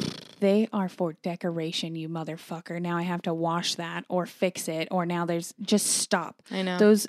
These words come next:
Speaker 1: are not for your use, and I don't understand what goes through your brain when you think, "Oh, this is for me." It's not for you.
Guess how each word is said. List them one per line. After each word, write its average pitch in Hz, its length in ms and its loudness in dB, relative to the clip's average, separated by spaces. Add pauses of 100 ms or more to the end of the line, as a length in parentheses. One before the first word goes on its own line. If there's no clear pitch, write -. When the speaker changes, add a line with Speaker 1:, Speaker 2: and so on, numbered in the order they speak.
Speaker 1:
are 190 140 2
not 185 360 0
for 208 260 2
your 175 260 2
use, 190 760 6
and 196 140 0
I 175 100 2
don't 175 300 0
understand 208 600 2
what 180 140 2
goes 180 220 0
through 190 100 2
your 175 120 2
brain 170 300 -2
when 165 140 -2
you 165 120 -4
think, 170 340 -8
"Oh, 294 160 8
this 214 220 0
is 208 140 0
for 208 160 0
me." 202 260 -2
It's - 180 -6
not 208 220 0
for - 140 -2
you. 185 480 4